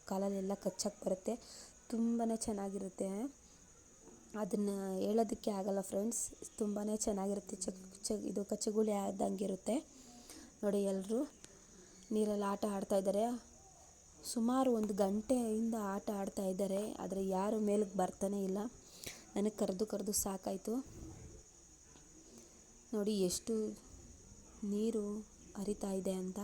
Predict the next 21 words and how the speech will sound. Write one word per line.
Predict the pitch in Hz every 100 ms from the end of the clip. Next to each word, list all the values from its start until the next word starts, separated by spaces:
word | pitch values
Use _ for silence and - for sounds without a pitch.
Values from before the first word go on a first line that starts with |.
| 269 - - - - - - - -
ನೋಡಿ, | 196 208 208
ನಿಂತ್ಕೊಂಡು | 196 - 208
ನೋಡ್ತಾ | 202 202 190
ಇದ್ದಾರೆ. | 196 247
ನಿಂತ್ಕೊಂಡು | 233 214 - 226 220 214
ನೋಡ್ತಾ | 208 202 208 202
ಇರ್ಬೇಕಾದ್ರೆ | 202 196 - 202 220 269 190
ಅದು | 196 -
ಚಿಕ್ಕ | 226 -
ಚಿಕ್ಕ | 226 - 214 208
ಮೀನುಗಳು | 208 208 202 196 202
ಬಂದು | 196 247 247
ಅವ್ರ | 202 -
ಕಾಲನ್ನ | 196 196 208 202 262 - - - - - 220
ಈ | 208
ಥರ | 202 196
ಕಚ್ಚುಗುಳಿ | 190 214 202 196
ಇಟ್ಟಂಗೆ | - 202 190
ಆಗ್ತಾ | 185 - 196
ಇದೆ. | 185 214 294 - - - - - - - - - 1017 - - - - - - - - - - -
ಅದಕ್ಕೆ | 196 - -